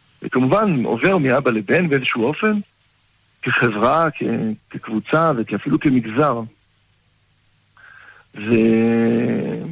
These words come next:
ולכן כל העניין של רבי שמעון, של צדיק, של פנימיות התורה,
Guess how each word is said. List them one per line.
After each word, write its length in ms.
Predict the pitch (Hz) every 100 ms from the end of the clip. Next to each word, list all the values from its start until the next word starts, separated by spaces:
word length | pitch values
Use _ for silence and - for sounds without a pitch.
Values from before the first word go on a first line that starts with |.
| 113
ולכן 380 | 113 120 220 254 202 _
כל 200 | - 285
העניין 240 | 254 208
של 120 | 151
רבי 200 | 139 127
שמעון, 500 | 120 - 110 110 107
של 120 | 107 131 -
צדיק, 480 | 113 117 120 117
של 120 | - -
פנימיות 380 | - 120 120 127
התורה, 560 | 120 120 110 113 107